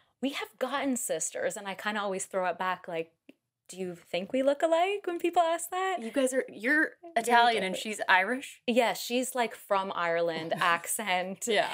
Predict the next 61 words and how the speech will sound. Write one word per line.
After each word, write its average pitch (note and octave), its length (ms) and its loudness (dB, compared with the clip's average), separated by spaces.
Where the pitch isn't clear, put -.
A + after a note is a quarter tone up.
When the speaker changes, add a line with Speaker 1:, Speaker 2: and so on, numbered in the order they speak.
Speaker 1:
you A3+ 140 4
know, F#3 180 4
like F3 180 6
Speaker 2:
How D4 140 4
could D#4+ 200 0
you E4 120 2
be C#4+ 120 0
related? A#3 580 0
Speaker 1:
<laughs> - 60 -10
I F#3+ 160 0
don't F3+ 240 -2
know. C#3+ 160 -6
She - 180 -2
has B3 140 2
Speaker 2:
And B3+ 100 2
Speaker 1:
an G3+ 60 -2
accent, F#3+ 280 -2
Speaker 2:
still. F#3+ 120 0
Speaker 1:
has - 80 -8
blue E3+ 200 -2
eyes D3+ 220 -2
and D#3+ 80 -16
blonde C#3+ 240 -8
hair, D3+ 240 -10
and, D3+ 360 -12
Speaker 2:
Doesn't E3+ 260 0
matter, E3 200 0
Speaker 1:
um, - 40 -4
Speaker 2:
though. D3 160 -4
People F#3 280 -10
will F3+ 80 -2
still F3 260 -6
mistake D#3+ 440 -6
us E3 140 -4
for - 140 -12
Speaker 1:
it's - 100 0
Speaker 2:
sisters. - 320 -10
Speaker 1:
anything A#3 560 2
but E3 300 2
a D#3+ 60 -4
couple. - 480 -8
Speaker 2:
Yeah, A3 260 4
Speaker 1:
You F#3+ 100 0
know F#3+ 60 -2
what F3+ 60 2
I F3+ 60 2
Speaker 2:
anything F3+ 80 -4
Speaker 1:
mean? F#3+ 200 -4
Speaker 2:
but F#3 180 2
that. D#3+ 240 0
Speaker 1:
Once G3+ 220 -6
we D#4+ 80 -10
got C4 320 -4
on G#3 120 -8
our A3+ 80 -6
honeymoon, D#3+ 560 -10
once F3+ 220 -16
we B3+ 80 -12
got G#3+ 280 -10
mother-daughter. E3+ 800 -10
Speaker 2:
No. G#3 420 6